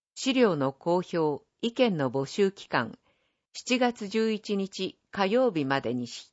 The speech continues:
着。閲覧場所、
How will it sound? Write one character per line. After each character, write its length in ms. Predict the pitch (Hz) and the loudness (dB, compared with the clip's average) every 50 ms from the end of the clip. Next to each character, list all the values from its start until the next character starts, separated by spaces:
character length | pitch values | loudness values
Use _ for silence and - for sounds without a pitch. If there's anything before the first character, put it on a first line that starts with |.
| _ _ | _ _
着。 400 | - 160 143 - - 139 117 - _ _ _ _ _ _ _ _ _ _ _ _ _ _ _ _ - | -2 -2 -2 -4 -6 -10 -10 -12 _ _ _ _ _ _ _ _ _ _ _ _ _ _ _ _ -2
閲 260 | 160 175 - - 233 | -2 0 2 4 4
覧 220 | 233 220 214 202 196 | 6 6 4 2 0
場 140 | 180 185 | -2 -2
所、 280 | 185 - 185 170 - | 0 0 -2 -2 -2